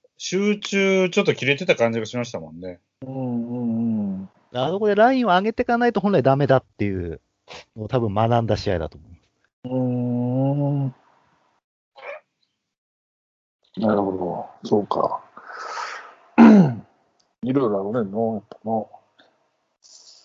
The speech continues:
Speaker 2: うちはね、数少ない勝ち試合の中で、うちはね、<laughs>笑ったな。笑ったな、この野郎。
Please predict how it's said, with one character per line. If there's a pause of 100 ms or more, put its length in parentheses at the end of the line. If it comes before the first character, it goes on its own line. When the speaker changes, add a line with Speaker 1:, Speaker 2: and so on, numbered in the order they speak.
(720)
Speaker 2:
う
ち
は
ね、 (1500)
数
少
な
い
勝
ち
試
合
の
中
で、
う
ち
は
ね、 (2250)
<laughs>
笑
っ
た
な。 (440)
笑
っ
た
な、
こ
の
野
郎。